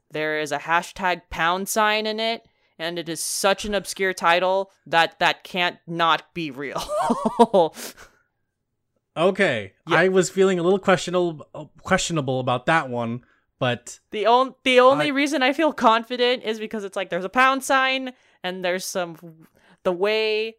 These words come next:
Speaker 1: that the capital and lowercase letters are, it's just like, this is too obscure for it to not be <laughs> real.
Speaker 2: Okay, okay. I, you know, we'll see what happens. You know,
Speaker 1: Yes.
Speaker 2: we'll see what happens.
Speaker 1: Yes. And,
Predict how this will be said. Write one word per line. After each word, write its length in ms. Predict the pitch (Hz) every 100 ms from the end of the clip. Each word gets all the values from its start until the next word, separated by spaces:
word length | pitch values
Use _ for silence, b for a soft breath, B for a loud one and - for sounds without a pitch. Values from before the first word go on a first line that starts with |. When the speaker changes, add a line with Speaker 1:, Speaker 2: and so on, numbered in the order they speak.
| -
Speaker 1:
that 320 | 175 165 160
the 60 |
capital 640 | 156 208 196 202 185 175 180
and 200 | - 165
lowercase 440 | 165 208 208 240 220
letters 260 | 208 208
are, 280 | 208 202 208
it's 340 | 202 170 175 180
just 160 | 196
like, 200 | 202 202 -
this 320 | 165 196 196
is 140 | 185
too 320 | - 240 277
obscure 580 | 285 220 - - 233 220
for 200 | 220 208
it 140 | 202 196
to 100 | 190
not 440 | 165 175 170 -
be 160 | 165 196
<laughs> 100 | -
real. 920 | 156 180 - 160 185 180 147 - - - B B B B B _ _
Speaker 2:
Okay, 440 | - 285 311 339 311
okay. 400 | 254 269 285 311 - _
I, 260 | 156 175 156 -
you 140 | 160
know, 100 | 180
we'll 120 | 185 196
see 120 | 190
what 60 | 202
happens. 440 | 202 185 101 90
You 60 | 175
know, 160 | 151 135
Speaker 1:
Yes. 120 | 90
Speaker 2:
we'll 100 | 117
see 340 | - - 147
what 140 | 160 160
happens. 500 | 131 107 98 90 -
Speaker 1:
Yes. 380 | 175 156 131 -
And, 340 | 220 220 180